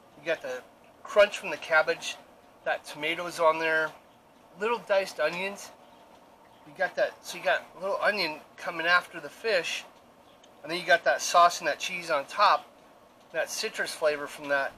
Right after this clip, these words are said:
sauce is really good. It just works well with the cod, and the tomatoes, believe it or not, comes out really well.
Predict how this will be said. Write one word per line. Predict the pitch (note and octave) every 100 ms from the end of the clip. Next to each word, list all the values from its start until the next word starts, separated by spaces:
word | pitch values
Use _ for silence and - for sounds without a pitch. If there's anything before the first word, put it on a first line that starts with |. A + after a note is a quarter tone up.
| -
sauce | - D#3 C#3+ -
is | C3+ - E3
really | G#3 F3+ C#3
good. | E3+ D#3+
It | C#3 C#3+
just | F3+ D#3 - -
works | E3+ F#3+ - -
well | D#3
with | C#3+ -
the |
cod, | - D#3+ D#3 C#3 C3+ - - - _ - - -
and | F3
the | G#3
tomatoes, | - E3 A#3 D3+ -
believe | C#3 F3+
it | F3+
or |
not, | D3+ G#3 D3+
comes | - D#3+
out | D3+ C#3+
really | D#3+ D#3+
well. | D#3 G3 B2